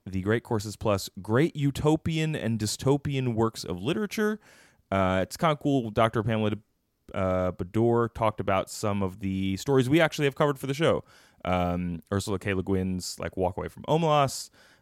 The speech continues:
um, a couple other books, uh, mentioned Octavia Butler.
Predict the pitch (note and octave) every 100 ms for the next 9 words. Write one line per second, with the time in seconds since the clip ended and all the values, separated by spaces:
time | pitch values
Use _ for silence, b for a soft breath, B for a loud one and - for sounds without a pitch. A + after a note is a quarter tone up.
0 | b F2+ F2+ F2+ F2 F2 G2 F#2+ F#2+ F2+
1 | F#2 - - - - b b - F2+ F2
2 | F2+ F2 F2 E2+ - E2 F2 A2+ - G#2+
3 | G2+